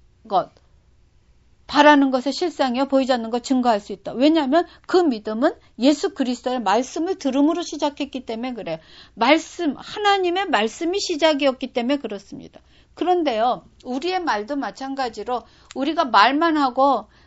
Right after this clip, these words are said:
무슨 말을 했는지도 잊어버릴 정도로 우리는 흐지부지 되는 것이 수도 없어요.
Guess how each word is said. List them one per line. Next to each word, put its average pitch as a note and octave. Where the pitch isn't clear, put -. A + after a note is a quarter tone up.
무슨 D#4+
말을 F4
했는지도 C4+
잊어버릴 A#3+
정도로 G#3+
우리는 A3
흐지부지 D4
되는 G3
것이 F#3+
수도 A4
없어요. D#3